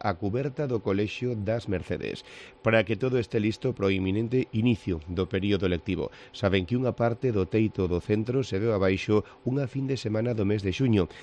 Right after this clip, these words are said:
afortunadamente sen provocar danos persoais. Dende o ano dous mil vinte e un, a Consellería de Educación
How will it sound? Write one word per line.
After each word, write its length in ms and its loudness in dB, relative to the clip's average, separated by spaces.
afortunadamente 960 0
sen 160 0
provocar 560 0
danos 400 -2
persoais. 640 -8
Dende 320 4
o 80 8
ano 240 2
dous 320 2
mil 240 0
vinte 240 0
e 80 6
un, 320 0
a 80 0
Consellería 800 2
de 160 2
Educación 560 2